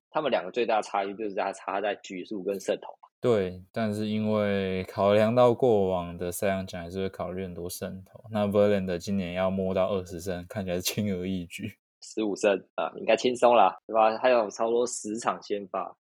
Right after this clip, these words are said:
Speaker 2: 差不多。
Speaker 1: 差不多啊，对吧？五成可以吧？
Speaker 2: 对啊，所以应该是可以轻松摸到二十胜。那如果有二十胜的话，我觉得在，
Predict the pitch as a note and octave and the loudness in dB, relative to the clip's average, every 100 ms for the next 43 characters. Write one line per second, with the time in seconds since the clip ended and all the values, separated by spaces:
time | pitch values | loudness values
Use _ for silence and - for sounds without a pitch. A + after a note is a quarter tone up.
0 | - F#2+ F2 F2 G2+ G2 F2 F2+ - G1+ | -4 -2 -2 -4 -12 -12 -12 -10 -10 -12
1 | _ G1+ - - G#2 G2 G2+ G2+ - A#2+ | _ -10 -8 -4 -2 4 4 4 4 4
2 | A2+ F#2 F2+ - _ - F2+ F2+ G#2+ - | 6 4 0 -8 _ -14 -12 -12 -16 -14
3 | G2 F#2+ G2+ G2 F#2+ G2 G2 F#2+ - A#2 | -14 -12 -10 -8 -8 -10 -10 -12 -10 -12
4 | A2+ A2+ A2+ G#2+ G#2+ G2 F#2 F2 F#2+ G#2 | -8 -6 -6 -4 -4 -6 -8 -8 -4 0
5 | G#2 G2+ F#2 G2+ G2 F2+ F#2 F2+ E2+ F#2+ | 0 0 0 0 -4 -4 -8 -8 -8 -8
6 | F#2 - - F2 - _ - C3+ A#2+ G#2+ | -10 -10 -12 -12 -14 _ 0 8 8 8
7 | G2+ | 4